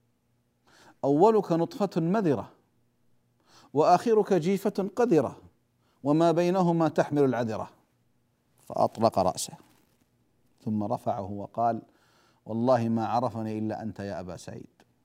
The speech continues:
عليش نتكبر؟ على ماذا؟ "أولك نطفة مذرة وآخرك جيفة قذرة وما بينهما تحمل العذرة". إذن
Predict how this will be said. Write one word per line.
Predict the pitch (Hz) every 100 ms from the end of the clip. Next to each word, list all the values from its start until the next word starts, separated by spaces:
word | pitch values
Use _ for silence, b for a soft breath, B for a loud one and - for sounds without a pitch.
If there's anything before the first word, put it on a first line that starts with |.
| _ _ _ _ _ _ _ - - -
عليش | 147 233 190
نتكبر؟ | 160 135 - 131 120 131 _ _ _ _ _ _ _ _ _ _ _ _ _ _ _ _ _ _ _ _ _ -
على | - 208 262
ماذا؟ | 262 220 135 - - _ _ _ _ _ _ _ _ _ _ _ _ _ _ _ 196
"أولك | 247 294 311 285 254
نطفة | 269 254 240 208 208
مذرة | 208 247 202 139 104 - _ _ _ _ _ _ _ _
وآخرك | 135 151 151 180 175 -
جيفة | 139 165 160 - 131 131
قذرة | 151 170 113 113 - _
وما | 120 135 131
بينهما | 131 135 131 120
تحمل | 110 - 117 113
العذرة". | 104 - 90 78 101 - _ _ _ _ - _ _ b b b b b b b b b 175
إذن | 285 277 214